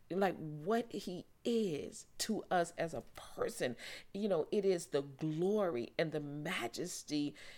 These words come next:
It is the dom-, his dominion, his power. That's what it is. How, how,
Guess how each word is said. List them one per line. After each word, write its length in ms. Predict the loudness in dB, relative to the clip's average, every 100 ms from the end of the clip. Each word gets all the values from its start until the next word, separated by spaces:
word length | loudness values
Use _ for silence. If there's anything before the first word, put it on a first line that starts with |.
| 0
It 100 | 2
is 120 | 2 0
the 120 | -2
dom-, 460 | 0 0 0 -4 0
his 180 | 0 0
dominion, 800 | 2 0 0 0 2 2 0 0
his 260 | -2 -2 -6
power. 640 | -6 -4 -4 -4 -2 0
That's 320 | 0 -2 -6 -4
what 140 | -4
it 100 | 0
is. 200 | 0 0 -8 -16 -14
How, 420 | -8 -4 0 0 -2
how, 640 | -2 -2 0 0 0 -2